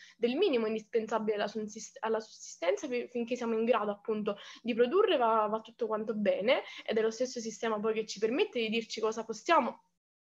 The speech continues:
o non possiamo, eh, o non possiamo fare con i nostri corpi, che ci dice che fare educazione sessuale o avere un sostegno psicologico nelle scuole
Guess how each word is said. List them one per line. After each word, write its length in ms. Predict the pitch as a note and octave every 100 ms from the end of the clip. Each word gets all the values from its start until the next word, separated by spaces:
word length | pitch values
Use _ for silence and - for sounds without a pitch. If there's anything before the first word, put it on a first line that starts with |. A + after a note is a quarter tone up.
| _ -
o 60 |
non 140 | B3 A#3+
possiamo, 640 | A#3+ B3 A3+ A3+ A3 G#3+ - - - -
eh, 40 | A#3+
o 340 | A#3 A3 G#3+
non 120 | B3+
possiamo 340 | B3 B3 A3+ A3+
fare 280 | A3+ G#3 G3
con 100 | G#3
i 40 |
nostri 340 | G3+ G#3 -
corpi, 340 | A3 F4 G4 A3+
che 100 | A3+
ci 160 | -
dice 260 | A3 A3 G#3+
che 320 | A3 G#3 G#3+
fare 180 | G#3 A3
educazione 460 | G#3 G#3+ G#3+ A3 G3+
sessuale 640 | G#3+ - - C4+ D#4+ A#3
o 40 |
avere 200 | G#3+ A3
un 100 | A3
sostegno 400 | A3 A3 E4+ D4
psicologico 720 | C4+ - G#3+ A3 G#3+ G3+ G3+ G3+
nelle 220 | G3 G3+
scuole 420 | - - F4